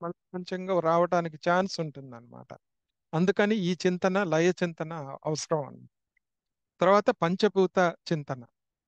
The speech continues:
పంచభూత చింతన వచ్చేటప్పటికి ఏంటంటే, మనము చూసుకుంటే, ఆ పరమాత్మ తత్వము, తర్వాత మాయతో కలిసి ఈశ్వర తత్వము, తన్మాత్రలన్నీ కలిసి,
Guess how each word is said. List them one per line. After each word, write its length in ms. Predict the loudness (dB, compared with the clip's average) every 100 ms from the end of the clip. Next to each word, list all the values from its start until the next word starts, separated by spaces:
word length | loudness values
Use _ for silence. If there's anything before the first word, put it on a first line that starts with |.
| _ _ _
పంచభూత 600 | -4 2 2 4 2 0
చింతన 280 | -4 -6 -6
వచ్చేటప్పటికి 560 | -6 -4 -4 -4 -6 -4
ఏంటంటే, 680 | -4 -4 -6 -6 -14 -14 -16 -6
మనము 440 | 0 0 -2 -8 -12 _ _ -8
చూసుకుంటే, 1600 | -6 -8 -10 -4 -4 -4 -10 -14 -14 _ _ _ -12 -6 -6 -6 -10 _ _ _ _ _ _ _
ఆ 480 | -2 0 2 0 -2 -8 _ _ _ _ _ _ _ _ -4
పరమాత్మ 460 | 0 0 0 -2
తత్వము, 680 | -4 -6 -4 -4 -4 -12 -14 _ _ _ _ _
తర్వాత 280 | 0 2 0
మాయతో 560 | 0 2 4 4 2
కలిసి 360 | -2 -2 -4 -6
ఈశ్వర 280 | -2 0 0
తత్వము, 600 | 0 -6 -8 -8 -10 -16 _ _ -2
తన్మాత్రలన్నీ 840 | 2 2 2 2 2 0 0 -2
కలిసి, 580 | -2 -2 2 2 2